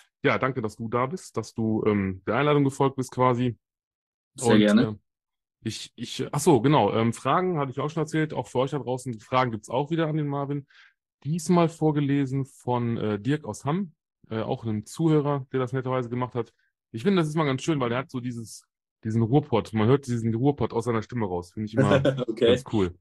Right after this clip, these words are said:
Speaker 1: Und, ähm, um das, was ich im Intro gesagt habe, vorwegzunehmen, warum hat meine Frau ihr altes Auto nach dir benannt? Also, nach, ihr Auto hieß Marvin, ist kein
Speaker 2: Aha.
Speaker 1: Witz, ist wirklich Marvin. Das war ein,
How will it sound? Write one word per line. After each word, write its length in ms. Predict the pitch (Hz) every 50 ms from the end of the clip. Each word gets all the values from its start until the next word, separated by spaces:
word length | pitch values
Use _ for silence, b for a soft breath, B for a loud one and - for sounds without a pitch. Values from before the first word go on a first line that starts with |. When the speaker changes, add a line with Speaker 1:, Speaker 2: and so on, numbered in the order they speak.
| b b b b b b b _ _ _ _ _ _ -
Speaker 1:
Und, 360 | 113 117 117 113 113 - -
ähm, 320 | 123 113 110 107 107 104 - _ -
um 120 | 127 131 131
das, 200 | 143 147 - -
was 120 | 135 131
ich 60 | 123 135
im 80 | 135
Intro 180 | 151 151 143 127
gesagt 200 | 123 120 131 120
habe, 160 | 127 113 -
vorwegzunehmen, 840 | - 123 104 101 151 160 160 - - 110 107 107 110 123 131 120 104 95
warum 540 | 98 120 151 185 175 156 160 165 160 151 127
hat 160 | 143 - -
meine 280 | 113 113 123 135 127 117
Frau 280 | - - - 117 123 110
ihr 160 | 98 107 -
altes 280 | - 113 - 113 -
Auto 240 | 107 110 113 113 117
nach 160 | 101 95 95
dir 180 | 98 104 113 107
benannt? 320 | 101 92 92 87 87 76 95
Also, 320 | 101 101 104 104 87 - _ _ _ _ -
nach, 460 | 110 107 117 110 104 98 - 98 - - _ -
ihr 220 | 165 160 147 127
Auto 220 | 160 185 160 156
hieß 260 | 156 135 147 147 143 -
Marvin, 540 | 120 117 117 120 113 113 101 92 90 - _ _ _ -
ist 160 | 127 - -
kein 260 | - 123 117 113 110
Speaker 2:
Aha. 200 | 110 120 135 135
Speaker 1:
Witz, 80 | 135 127
ist 200 | 113 - - 127
wirklich 260 | 131 131 131 113 104
Marvin. 360 | 110 113 117 113 104 98 98
Das 180 | 98 101 95 110
war 160 | 123 131 104
ein, 320 | 113 113 110 110 107 -